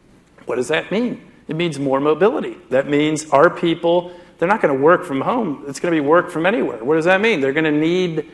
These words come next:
to travel more. They're gonna work in hotels. They're gonna need meeting spaces. They're gonna have to come to the home office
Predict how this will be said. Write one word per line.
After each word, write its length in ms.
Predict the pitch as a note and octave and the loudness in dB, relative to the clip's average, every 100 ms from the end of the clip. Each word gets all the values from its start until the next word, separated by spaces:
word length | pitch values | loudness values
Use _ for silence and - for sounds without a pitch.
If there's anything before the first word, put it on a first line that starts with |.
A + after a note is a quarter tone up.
| - - - | -20 -20 -8
to 140 | D3 | -6
travel 420 | - G#3 B3 D#3+ | -2 0 0 -2
more. 240 | C3+ A#2+ A#2 | -2 -4 -2
They're 100 | C3 | 0
gonna 140 | D3 | 2
work 260 | D#3 F#3 F3+ | 4 4 2
in 120 | F3 | 0
hotels. 420 | F3 E3+ G3 B2 | -2 0 -2 0
They're 80 | B2+ | -2
gonna 140 | C#3+ | -2
need 220 | E3+ F#3+ F3 | -2 -2 -2
meeting 340 | F3 G3+ F3 | 0 0 -2
spaces. 480 | - D3 C3 - B2 | -2 0 0 -2 -4
They're 100 | C#3 | -2
gonna 120 | E3+ | 0
have 100 | F#3 | 2
to 80 | F#3 | 0
come 300 | - F3+ F#3+ | -2 -2 0
to 80 | F#3 | 0
the 120 | F3 | 0
home 260 | D#3+ F#3 F#3 | 0 0 2
office 540 | F#3+ G3+ E3 D3+ - | 2 0 0 -2 -4